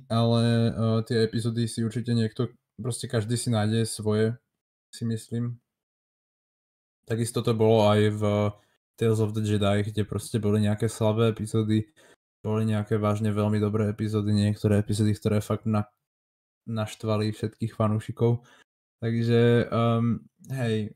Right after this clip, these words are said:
myslím si, že v tomto to bude fajn a rozhodne by mohli ísť takouto cestou, buď teda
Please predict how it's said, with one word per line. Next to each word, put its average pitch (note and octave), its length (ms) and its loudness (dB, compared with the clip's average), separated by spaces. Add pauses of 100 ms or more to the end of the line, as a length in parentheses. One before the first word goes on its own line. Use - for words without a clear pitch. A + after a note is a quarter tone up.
myslím C#3 240 -6
si, D3 80 -4
že D3 80 6
v D3 160 0
tomto C3+ 160 -6
to C#3+ 80 -2
bude C3+ 240 -4
fajn A#2+ 400 2 (560)
a A2+ 80 6 (640)
rozhodne A#2 480 4
by A2+ 80 4
mohli A2 400 6
ísť - 80 -6
takouto A2 400 2
cestou, G#2+ 480 4
buď G#2 320 0
teda G#2+ 240 6